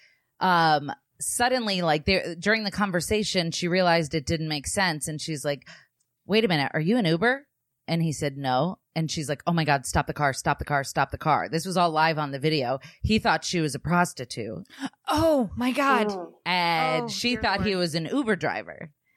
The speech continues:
Speaker 1: And so I wonder how many times that happens as well. You know what I mean? Like,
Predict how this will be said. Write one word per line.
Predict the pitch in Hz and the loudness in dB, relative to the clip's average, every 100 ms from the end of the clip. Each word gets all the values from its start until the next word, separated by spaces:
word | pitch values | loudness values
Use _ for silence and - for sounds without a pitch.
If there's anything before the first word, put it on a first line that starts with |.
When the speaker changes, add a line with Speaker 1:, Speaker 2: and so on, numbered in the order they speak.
| _ _ _ _ - | _ _ _ _ -2
Speaker 1:
And | 185 180 190 | 0 0 -4
so | - 196 175 170 | -2 2 4 2
I | 156 170 170 | 2 2 0
wonder | 156 226 277 196 139 - 175 131 123 120 135 - | 2 0 0 -2 -4 -4 0 2 2 2 0 -2
how | 143 175 | 0 0
many | 156 | 0
times | 143 143 135 - | 0 -2 -2 -2
that | 196 156 | -2 -2
happens | 135 143 143 147 | -2 -2 -2 -4
as | 143 | -2
well. | 170 220 101 | 0 0 -2
You | 127 170 | -4 -2
know | 175 | 0
what | |
I | 165 | 0
mean? | 160 165 185 | 0 -4 -4
Like, | 156 135 131 - | -2 -4 -6 -16